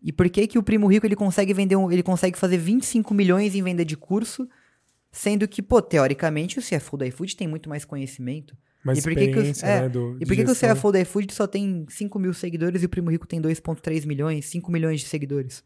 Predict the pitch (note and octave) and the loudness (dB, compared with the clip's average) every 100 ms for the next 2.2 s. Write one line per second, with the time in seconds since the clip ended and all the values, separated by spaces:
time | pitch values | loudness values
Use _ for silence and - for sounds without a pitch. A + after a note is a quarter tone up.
0 | _ - F3 B2+ - _ _ C#3+ C#3 D3 | _ -4 -4 -4 -10 _ _ -10 -8 -6
1 | F3+ F3+ G3+ - F#3 E3+ F3 - E3+ D#3 | -2 0 -2 -4 -4 -2 -4 -4 -4 -2
2 | F3+ | -2